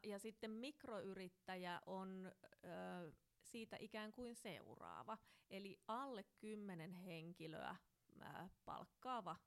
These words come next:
yritys. Ö, käytännössähän mikroyritykset on paljon pienempiä, eli meilläkin jäsenistössä niin, niin ei meillä montaa semmoista yritystä ole,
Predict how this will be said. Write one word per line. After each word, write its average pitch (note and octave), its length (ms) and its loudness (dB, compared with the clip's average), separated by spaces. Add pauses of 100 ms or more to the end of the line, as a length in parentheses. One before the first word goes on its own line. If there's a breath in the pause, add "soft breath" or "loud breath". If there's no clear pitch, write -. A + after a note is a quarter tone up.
yritys. G3+ 640 -2
Ö, - 640 0 (100)
käytännössähän F#3+ 960 6
mikroyritykset F3+ 1400 -2
on F#3 180 0
paljon G3 360 2
pienempiä, A3 760 0 (240)
eli E3+ 220 0
meilläkin F#3+ 540 0
jäsenistössä F3+ 880 -2
niin, E3+ 300 -2 (320 loud breath)
niin F#3 260 0
ei F#3+ 140 2
meillä G3 240 2
montaa G3+ 520 0
semmoista F3+ 640 -2
yritystä F3 640 -4
ole, A#3 300 2